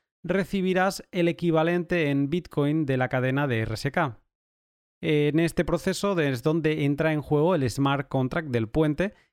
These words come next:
que monitorea todo este proceso. Primero detecta que han llegado fondos de una nueva dirección, después espera a que estos fondos maduren cien confirmaciones para que no haya riesgo de reorganización de la cadena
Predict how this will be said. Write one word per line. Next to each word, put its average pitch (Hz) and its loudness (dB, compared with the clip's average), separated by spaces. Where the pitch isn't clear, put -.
que 226 0
monitorea 196 0
todo 143 0
este 120 -2
proceso. - -6
Primero 135 0
detecta 143 -2
que 123 -4
han 139 -2
llegado 151 -2
fondos 190 -2
de 123 0
una 131 0
nueva 123 0
dirección, 175 -2
después 143 -2
espera 143 0
a 113 -6
que 123 -4
estos 131 -4
fondos 165 0
maduren 123 0
cien 196 -4
confirmaciones 160 -4
para 120 -2
que 117 -2
no 123 0
haya 156 0
riesgo 147 -2
de 117 -2
reorganización 120 -2
de 131 2
la 131 -2
cadena 165 -2